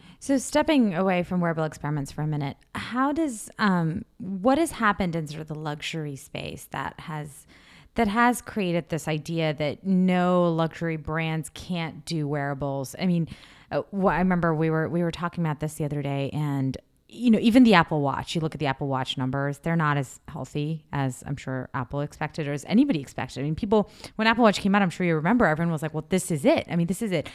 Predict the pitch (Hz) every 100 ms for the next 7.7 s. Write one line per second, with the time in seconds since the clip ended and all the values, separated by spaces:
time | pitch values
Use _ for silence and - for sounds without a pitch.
0 | - - 170 160 151 190 170 165 - 175
1 | 160 156 - - _ - 175 - - -
2 | 156 160 156 156 - 165 147 - 156 156
3 | 147 160 151 - 170 151 170 156 180 175
4 | 170 160 151 156 147 - - 151 - 160
5 | 156 165 143 135 170 160 151 147 147 143
6 | 139 135 156 147 139 135 139 147 139 -
7 | 135 147 139 196 202 160 151